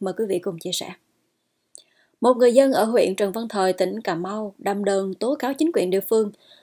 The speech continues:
vì đã làm lây dịch cấm tàu cho cả gia đình năm người nhưng bị từ chối thụ lý.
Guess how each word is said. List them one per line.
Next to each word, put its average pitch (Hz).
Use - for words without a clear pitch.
vì 226
đã 240
làm 202
lây 220
dịch 202
cấm 262
tàu 190
cho -
cả 185
gia 214
đình 185
năm 196
người 190
nhưng 247
bị 196
từ 190
chối 196
thụ -
lý. 208